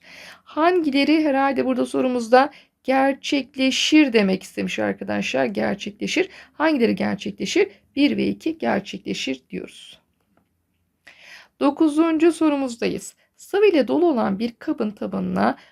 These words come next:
çocuk balonu iple şekildeki gibi bağlanmıştır. İp koptuğunda çocuk balonu bir konumundan iki konumuna geldiğinde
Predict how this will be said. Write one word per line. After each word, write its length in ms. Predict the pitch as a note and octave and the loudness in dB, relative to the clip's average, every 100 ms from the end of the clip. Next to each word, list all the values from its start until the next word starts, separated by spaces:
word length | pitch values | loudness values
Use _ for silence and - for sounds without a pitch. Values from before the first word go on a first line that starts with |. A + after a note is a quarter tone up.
| _ | _
çocuk 420 | - A#3+ F4+ F#4+ D4+ | -8 -2 0 -2 -2
balonu 320 | C#4 A#3 F#3+ | -2 0 -2
iple 400 | - C#4+ - G#3 | -4 -8 -6 -6
şekildeki 440 | - B3 B3 B3+ | -4 -8 -6 -6
gibi 240 | C4 F#4 G4 | -2 -4 0
bağlanmıştır. 880 | D#4+ D#4+ D#4+ D4 C#4+ - G3 - - _ _ _ - - _ _ _ | 0 2 0 0 -6 -8 -10 -12 -16 _ _ _ -20 -20 _ _ _
İp 380 | C#4 G#4 - _ | 2 2 0 _
koptuğunda 680 | D#4+ D#4+ - B3+ G3+ F#3 G3+ | -6 -6 -8 -6 -4 -4 -8
çocuk 420 | - G#3 E4+ - | -8 -4 -4 -4
balonu 480 | C#4+ A#3 G3 G3 D#4 _ _ _ - | -4 -2 0 -2 -4 _ _ _ 0
bir 280 | D4+ G4+ | 2 2
konumundan 640 | - D#4 D4+ B3 G3+ F#3 F#3 | -2 -6 -4 -2 -2 -2 -4
iki 260 | G#3+ - F#4+ | -10 -10 -8
konumuna 420 | - B3+ G#3+ C#4+ | -6 -6 -4 -4
geldiğinde 920 | F#4 A#3+ A#3+ B3+ A3+ B3 B3+ A3+ | -4 -4 -4 -4 -6 -4 -2 0